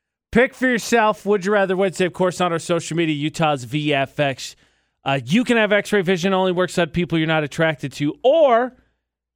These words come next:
everyone else has X-ray vision but you. Everyone else is in the party. You're not invited. Utah's V F X, all social media.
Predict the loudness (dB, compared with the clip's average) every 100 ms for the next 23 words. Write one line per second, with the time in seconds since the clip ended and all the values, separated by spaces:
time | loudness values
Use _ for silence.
0 | -2 0 0 0 -2 0 2 2 2 -2
1 | -10 -12 _ _ _ _ _ -4 -2 -2
2 | -2 -4 -4 -6 -4 -4 -6 _ 0 0
3 | 0 -10 -20 -20 _ _ -4 -2 0 0
4 | 0 0 -2 -2 -2 0 2 2 2 -2
5 | -2 -4 -8 -12 -16 _ _ _ _ -4
6 | 0 2 2 0 -2 -2 0 -4 -4 -6
7 | -4 -4 -4 -6 -6 -6 -4 -4 -8 -16